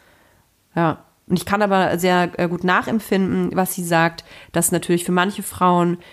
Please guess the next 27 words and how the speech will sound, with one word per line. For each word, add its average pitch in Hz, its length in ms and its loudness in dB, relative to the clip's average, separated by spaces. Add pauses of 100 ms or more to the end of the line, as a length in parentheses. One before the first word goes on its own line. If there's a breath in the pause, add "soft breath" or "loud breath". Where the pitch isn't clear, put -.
(220 loud breath)
ähm, 165 400 0 (720)
der 170 100 2
medikamentöse 170 960 2
Eingriff 202 360 -2
besser 180 360 0
ist 160 380 -4 (200)
und 165 120 -6
für 165 100 -8
manche 165 240 -2
eben 165 160 -2
nicht. 202 280 0 (340 loud breath)
In 175 80 0
meinem 180 260 2
Fall 190 280 2
war 175 100 2
es 175 100 -6
tatsächlich 185 560 -4
so, 180 480 2 (300 loud breath)
ich - 180 -6 (100)
hätte 196 220 -2
mir 180 380 2 (240)
das - 240 -4
nicht 202 260 2
vorstellen 160 480 -2
können, 151 400 -2 (180)
zu 165 220 -2
Hause, 160 560 2